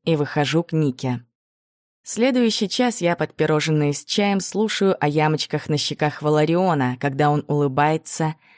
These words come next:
о его нежных ушках, шелковистых волосах, изумительных глазах, красивых пальцах и изысканном вкусе в поэзии.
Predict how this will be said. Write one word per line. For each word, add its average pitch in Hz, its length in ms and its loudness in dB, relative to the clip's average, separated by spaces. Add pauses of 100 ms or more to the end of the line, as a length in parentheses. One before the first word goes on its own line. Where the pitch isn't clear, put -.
о 170 100 -2
его 180 240 4
нежных 175 520 0
ушках, 190 580 -2 (220)
шелковистых 156 760 0
волосах, 147 680 0 (300)
изумительных 165 760 2
глазах, 147 680 0 (240)
красивых 165 580 -2
пальцах 185 460 -2 (100)
и 147 180 0
изысканном 175 560 0
вкусе - 440 -4
в - 100 -16
поэзии. 139 760 0